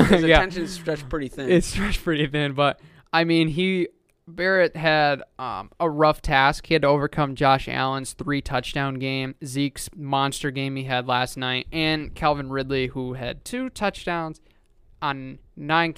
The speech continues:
Speaker 2: with nine catches and a hundred thirty yards. Coming back to beat that team is a pretty tough task, so, uh, shout out to Kyle for putting that team together. That,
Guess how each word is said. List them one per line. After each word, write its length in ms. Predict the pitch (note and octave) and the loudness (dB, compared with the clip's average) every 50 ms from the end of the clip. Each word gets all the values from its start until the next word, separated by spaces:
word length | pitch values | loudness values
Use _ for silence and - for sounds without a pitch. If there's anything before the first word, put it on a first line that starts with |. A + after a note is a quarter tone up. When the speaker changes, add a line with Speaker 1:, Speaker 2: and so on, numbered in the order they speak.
| - - | -8 -6
Speaker 2:
with 160 | D#3 D3+ C#3+ | -6 -6 -4
nine 260 | D3 D3 D3 D3+ D3+ | -2 -2 -2 -2 -2
catches 320 | D3 - C#3+ C3+ - D3 C3+ | -2 -4 -4 -4 -4 -4 -4
and 100 | C3+ C3 | -2 -2
a 40 | B2+ | -4
hundred 440 | B2+ - D3 C#3+ C#3+ C#3+ C3+ C3 | -4 -4 -2 -2 -2 -2 -4 -4
thirty 260 | - C#3 C3+ C3 C3 B2+ | -4 -4 -4 -4 -4 -6
yards. 440 | - - G2 - - - - - - - | -8 -10 -12 -12 -16 -18 -20 -20 -2 -2
Coming 260 | G3+ A3+ C4 C4+ A3 | 0 0 0 2 4
back 240 | G#3 G3+ G#3 G#3 - | 4 4 4 4 0
to 80 | E3+ | -2
beat 360 | C3+ B2+ - D3 D3+ D3+ - | -2 0 2 2 2 2 2
that 260 | - C#3+ C#3+ C#3+ - - | 2 2 2 2 0 -4
team 300 | - D#3 D#3 D#3 D#3 D3 - _ _ _ _ _ _ _ | -4 -2 -2 -2 -4 -6 -10 _ _ _ _ _ _ _
is 160 | E3 D3 C3+ | -8 -6 -6
a 60 | D3 | -6
pretty 440 | B2+ - _ - G3 F#3 F3 E3 D3 | -8 -6 _ -4 0 0 0 0 0
tough 300 | - - D3+ C#3+ C3+ - | -2 0 0 0 0 0
task, 460 | - - B2+ B2 B2+ B2+ B2 - - | -4 -4 0 0 2 0 0 -2 -8
so, 320 | - - - B2 A#2+ B2 - _ _ _ _ _ _ _ - | -10 -4 -2 -2 -2 -2 -4 _ _ _ _ _ _ _ 0
uh, 260 | - D3 C3+ B2+ - - | 2 4 4 4 2 -2
shout 240 | - - - F3 F3+ | -2 2 4 4 4
out 100 | F3+ D#3+ | 4 2
to 60 | - - | 0 -6
Kyle 320 | - - C#3 C#3+ D3 C#3 | -2 0 2 2 2 2
for 100 | - B2 | -2 -4
putting 200 | - - C#3+ C3+ C#3 | -2 -2 -2 -2 0
that 140 | C3 B2+ - | -4 -6 -6
team 160 | - C#3+ C3+ | -8 -8 -8
together. 380 | C3+ B2+ B2+ C3 C3 C3 C3 B2+ | -6 -2 -2 0 2 2 2 2
That, 240 | B2 B2 B2+ B2 | 0 -2 -2 -4